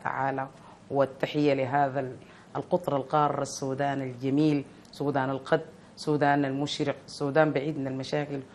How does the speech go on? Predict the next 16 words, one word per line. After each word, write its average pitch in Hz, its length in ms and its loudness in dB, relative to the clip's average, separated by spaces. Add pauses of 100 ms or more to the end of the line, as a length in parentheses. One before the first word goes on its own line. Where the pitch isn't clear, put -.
(100)
سودان 147 320 2
بعيد 147 280 -2
من 139 100 -2
الآلام. 139 560 0 (400)
آه، 135 40 -2
إحنا 147 380 0
عايزين 135 560 -2
سودان 151 540 0 (280)
يكون 156 440 0 (300)
سلة 180 420 4
غذاء 135 360 0
العالم 135 440 -4
كما 127 200 -6
كان، 127 300 -6 (280)
سودان 127 420 -4
الحب 135 260 -6